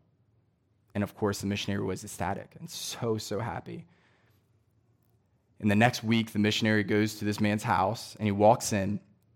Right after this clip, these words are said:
and he's just heartbroken. Because in this man's house were about forty different little cubicles with all of his gods. He's like, "Did you forget to clean up? What's going on here? I thought you accepted Jesus." And he said, "I did.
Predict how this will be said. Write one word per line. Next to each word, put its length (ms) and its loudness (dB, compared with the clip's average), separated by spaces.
and 160 0
he's 440 -4
just 380 -6
heartbroken. 600 -6
Because 300 -2
in 140 4
this 160 2
man's 240 2
house 420 -4
were 120 0
about 360 0
forty 500 2
different 500 -4
little 240 0
cubicles 720 -4
with 200 -8
all 280 2
of 60 -6
his 160 -8
gods. 560 -10
He's 180 -8
like, 160 -8
"Did 220 -4
you 180 -6
forget 460 -6
to 80 -6
clean 260 -2
up? 300 2
What's 160 -8
going 260 2
on 160 4
here? 180 0
I 40 -8
thought 360 -2
you 140 0
accepted 460 -2
Jesus." 600 -2
And 140 -2
he 100 -2
said, 180 -2
"I 100 2
did. 440 0